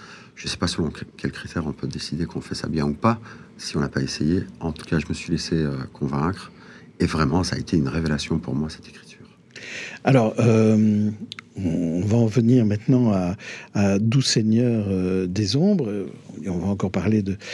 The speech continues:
Speaker 2: de, de vos œuvres, euh, dans un instant, mais venons-en à Doux Seigneur des Ombres. Là, donc, c'est une commande de la R T B.
Speaker 1: Mhm.
Speaker 2: Euh, qu'est-ce qu'on vous demande de faire ? Quel est le, le pitch de départ, euh, pour vous ? Vous travaillez à partir de quoi ?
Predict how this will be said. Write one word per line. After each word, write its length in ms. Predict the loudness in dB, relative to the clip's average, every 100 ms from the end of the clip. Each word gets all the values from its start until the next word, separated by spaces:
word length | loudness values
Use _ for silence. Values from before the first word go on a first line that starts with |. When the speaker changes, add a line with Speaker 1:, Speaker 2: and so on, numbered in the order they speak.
| -12 -12 -8 0
Speaker 2:
de, 320 | 2 2 2
de 140 | 2
vos 280 | 2 2 4
œuvres, 340 | 4 2 2
euh, 600 | 2 2 2 0 -2 -4 -2
dans 300 | 0 2 2
un 140 | 2
instant, 340 | 2 0 2 4
mais 140 | 4
venons-en 480 | 2 2 2 2 0
à 20 |
Doux 140 | 0 -2
Seigneur 320 | 0 2 2
des 180 | 0 2
Ombres. 300 | 2 0 -2
Là, 120 | -2 -8 -20 -16 -2
donc, 180 | -2 0
c'est 220 | -2 2
une 100 | 2
commande 380 | 2 0 0 0
de 60 | 0
la 120 | -4
R 80 | -2
T 140 | 0
B. 60 | 2
Speaker 1:
Mhm. 180 | 2 0 -8 -6 -6 -6
Speaker 2:
Euh, 60 | -4
qu'est-ce 220 | 0 0 2
qu'on 320 | 2 2 2
vous 460 | 2 2 4 2
demande 380 | 2 0 0 0
de 60 | -2
faire ? 300 | -2 -6 -6 -14 -20 _ _ _ _
Quel 160 | 0 2
est 80 | 4
le, 360 | 4 4 2
le 100 | 2
pitch 300 | 2 0 0
de 80 | 0
départ, 500 | 2 2 2 -2 -2 -2
euh, 120 | -2
pour 200 | 0 0
vous ? 180 | 0 -2 -8 -18 -18 -18 -20 -10 -6
Vous 80 |
travaillez 320 | -2 0 2 2
à 60 |
partir 340 | -2 -4 -2 0
de 80 |
quoi ? 300 | -2 -4 -10